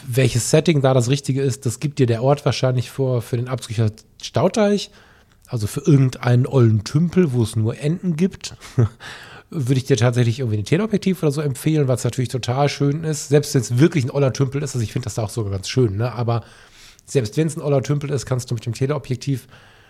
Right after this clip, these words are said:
ja ganz gut heraussezieren, was das wirklich Wichtige ist, nämlich eben wirklich diese Ente, von der wir sprachen, oder der Singvogel oder der Nutria oder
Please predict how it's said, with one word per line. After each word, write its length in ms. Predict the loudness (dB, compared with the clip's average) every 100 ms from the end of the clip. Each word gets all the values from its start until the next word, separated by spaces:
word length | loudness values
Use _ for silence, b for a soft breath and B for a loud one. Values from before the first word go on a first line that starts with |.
| b b b _ 0
ja 160 | 2
ganz 320 | 4 4 4 0
gut 160 | 2
heraussezieren, 720 | 4 4 4 2 0 2 2
was 60 | 2
das 180 | -2 -2
wirklich 180 | 0
Wichtige 340 | 0 0 0 -2
ist, 200 | 0 2
nämlich 260 | 2 0
eben 260 | 0 2 6
wirklich 280 | 4 4 2
diese 240 | 2 2
Ente, 260 | 2 0 0
von 160 | -2
der 80 | -4
wir 80 | -6
sprachen, 560 | -8 -10 -12 -12 -12 -6
oder 160 | -4
der 120 | -2
Singvogel 560 | -2 -2 -2 -2 0 0
oder 180 | -2 -2
der 160 | -2
Nutria 520 | -2 -4 -4 -4 -4 -6
oder 300 | -8 -12